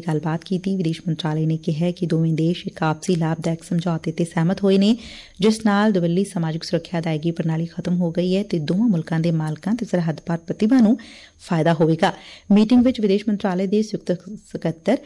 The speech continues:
ਪੀ ਐਸ ਗੰਗਾਧਰ ਅਤੇ ਬਰਤਾਨੀਆ ਦੇ ਰਾਸ਼ਟਰੀ ਬੀਮਾ ਨੀਤੀ ਦੇ ਡਿਪਟੀ ਡਾਇਰੈਕਟਰ ਐਡਮੰਡ ਹੇਅਰ ਸ਼ਾਮਲ ਹੋਏ। ਇਹ ਮੀਟਿੰਗ ਇੱਕੀ ਤੇ ਬਾਈ ਤਰੀਕ ਵਿਚਕਾਰ ਹੋਈ। ਪੰਜਾਬ 'ਚ ਸਰਹੰਦ ਫਤਿਹਗੜ੍ਹ ਸਾਹਿਬ ਰੇਲਵੇ ਟਰੈਕ ਤੇ ਖਾਨਪੁਰ ਫਾਟਕ ਕੋਲ ਬੀਤੀ ਰਾਤ ਹੋਏ ਧਮਾਕੇ ਦੀ ਸਥਿਤੀ ਦਾ ਜਾਇਜ਼ਾ ਲੈਣ ਲਈ ਰੋਪੜ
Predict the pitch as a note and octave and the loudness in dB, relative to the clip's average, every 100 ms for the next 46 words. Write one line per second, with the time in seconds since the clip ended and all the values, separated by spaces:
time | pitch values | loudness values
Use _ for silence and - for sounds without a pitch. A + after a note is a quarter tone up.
0 | - _ - G#3+ B3 B3 - E3+ F3+ F3+ | -8 _ 2 4 4 2 -2 0 0 -2
1 | A#3 G3+ E3+ E3 E3+ D#3 D#3+ F3 F3 E3+ | -2 -2 -2 -2 -2 -2 0 0 0 0
2 | D#3+ F3 F3+ E3 D#3+ D#3+ D#3 D#3+ E3+ F3 | -2 -2 -2 0 0 0 -2 -4 -2 0
3 | D#3+ D#3+ A3 G#3+ D#3+ D3+ D#3 F#3+ A3 - | 0 -2 0 0 0 -2 0 0 0 -4
4 | - - G3+ G#3 A3+ A#3+ A#3+ F3 F3+ F#3 | -14 0 4 6 6 6 4 2 0 0
5 | E3 D#3 G3+ A3 G#3+ A#3+ - E3 D#3+ D#3+ | -2 -2 -2 0 0 0 0 2 2 0
6 | G3+ A3 - - - - A#3+ A3+ D#3+ D#3+ | 0 0 0 -2 -2 -2 0 2 0 0
7 | E3 G#3+ E3+ D#3+ E3 - - D#3+ D#3 - | -2 -2 -4 -4 -4 -4 -2 -2 -2 2
8 | D#3+ E3 - _ _ _ _ _ _ - | 2 0 -6 _ _ _ _ _ _ -20
9 | - _ B3 B3 B3+ B3 C#4 C#4 D4+ D4 | -20 _ 4 6 6 4 2 0 0 2
10 | C4 C4 C4 B3+ C4 C4+ A#3+ A#3 A#3 G3+ | 4 4 4 2 2 0 -2 -2 0 2
11 | G#3+ A3 G3+ F#3+ - - G3 G#3 G#3+ - | 2 0 -2 -4 -6 -2 0 0 -2 -4
12 | F#3 G3 - B3 B3 G3+ E3+ F#3+ F#3+ G3+ | -4 -4 -4 -4 -2 -4 -4 -4 -2 -2
13 | F3 E3 F3+ F3+ F3+ F3 F3+ F3 E3 E3+ | 0 -2 -2 -2 -2 -2 -2 -2 -2 -2
14 | F#3 F3+ - E3+ E3+ E3+ E3 D#3 E3+ E3 | -2 -4 -6 -4 -2 -4 -4 -4 -4 -2
15 | D#3+ E3 A3+ E3 - | -2 0 0 -2 -2